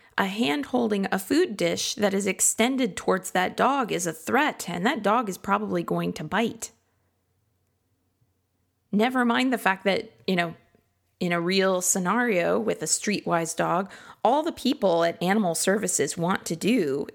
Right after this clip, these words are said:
is, is to give this dog, this animal, the loving and nurturing that it, that it deserves. But at first, this dog is not going to trust anyone. It's going to trust only what has experienced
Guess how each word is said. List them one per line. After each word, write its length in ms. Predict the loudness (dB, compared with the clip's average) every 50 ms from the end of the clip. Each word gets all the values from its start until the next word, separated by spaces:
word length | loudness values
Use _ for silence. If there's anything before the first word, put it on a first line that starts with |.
| _ -2
is, 340 | -2 0 0 0 -2 -2 0
is 280 | 0 -2 0 -2 -4 -4
to 100 | -4 -4
give 340 | -2 0 0 0 0 0 -2
this 220 | -2 -2 -2 -2
dog, 400 | 0 0 0 2 2 0 0 -2
this 220 | -4 -4 -4 -4
animal, 500 | -4 -4 -4 -4 -2 0 0 2 2 2
the 160 | 0 -2 -2 0
loving 480 | 0 0 0 0 0 -2 -2 0 0
and 140 | 0 0 0
nurturing 720 | -2 -2 -2 -4 -4 -4 -4 -4 -2 0 0 -2 -2 -2 -4 -4
that 140 | -2 0
it, 260 | 0 -2 -2 -4 -8 _ _
that 200 | -2 0 0 0
it 160 | 0 -2 -2
deserves. 640 | -2 -2 0 0 0 0 0 0 -2 -2 -6 -8 -8 -10 _ _ _ _ _ _ _ _ _ _ _ _ _ _ _ _ _
But 220 | 2 2 2 4
at 180 | 2 0 -2 -2
first, 420 | 0 0 0 2 0 -2 -2 -2
this 200 | -2 -2 -2 0
dog 400 | 2 2 2 4 4 2 0 0
is 180 | -2 -2 0 0
not 460 | 0 0 0 0 0 0 0 -4 -4
going 280 | 0 2 2 2 2 0
to 100 | -4 -6
trust 400 | 0 0 0 0 0 -2 -4 -4
anyone. 420 | -4 -4 -4 -4 -6 -6 -8 -12 -16 _ _ _ _ _ _ _ _ _ -20 _ _ _ _ -20 -8 2 2
It's 180 | 2 2 2
going 320 | -2 0 0 2 2 0 -2
to 80 | -2 -4
trust 400 | -4 0 0 0 0 0 -2 -2 -2
only 320 | 0 0 2 2 2 0 0
what 280 | 0 0 0 -2 -2
has 220 | -4 -4 -4 -4 -6 -4 _
experienced 920 | -4 -4 -2 -4 -6 -6 -2 -2 0 0 2 0 0 -2 -2 -4 -6 -6 -10